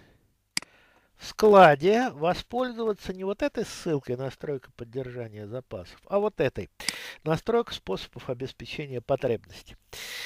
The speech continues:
Значит, смотрите, здесь у нас, э, уже все заполнилось, ну, поскольку у нас для данных товаров, э,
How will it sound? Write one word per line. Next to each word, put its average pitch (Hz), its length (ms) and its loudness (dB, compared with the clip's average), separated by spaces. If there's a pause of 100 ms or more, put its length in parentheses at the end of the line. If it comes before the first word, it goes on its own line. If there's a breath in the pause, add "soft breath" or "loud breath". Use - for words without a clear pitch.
(180 loud breath)
Значит, 165 460 0 (100)
смотрите, 220 640 2 (120)
здесь 262 560 -2
у 180 120 -14
нас, 233 720 0
э, 170 340 6
уже 180 540 -2
все - 320 -8
заполнилось, 196 880 -2
ну, 196 400 -12 (360)
поскольку 143 520 -6
у 143 40 -10
нас 135 260 -6 (420 loud breath)
для 160 220 6
данных 135 540 2 (160)
товаров, 139 520 2 (180)
э, 117 640 -4